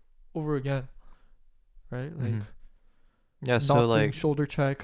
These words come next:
Speaker 1: when you're <laughs> changing lanes. <laughs> Um,
Speaker 2: Yeah, so, like, the quote that said, um, "You can't, you can't relive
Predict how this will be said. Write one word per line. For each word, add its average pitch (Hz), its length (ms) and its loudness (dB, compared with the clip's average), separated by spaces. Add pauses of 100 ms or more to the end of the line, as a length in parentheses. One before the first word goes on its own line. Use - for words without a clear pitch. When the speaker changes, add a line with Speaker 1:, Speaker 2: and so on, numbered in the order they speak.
(100)
Speaker 1:
when 139 180 -6
you're 131 420 -2 (180)
<laughs> - 160 -4
changing 156 380 2
lanes. 165 600 4
<laughs> 180 40 4 (1300)
Um, 147 420 0 (320)
Speaker 2:
Yeah, 101 200 -2
so, 120 200 0
like, 120 260 4
the 110 300 4
quote 104 420 4
that 98 220 2
said, 98 480 -2
um, 95 540 -4 (460)
"You 104 120 -6
can't, 107 360 0
you 101 60 -4
can't 110 240 -2
relive 98 680 -2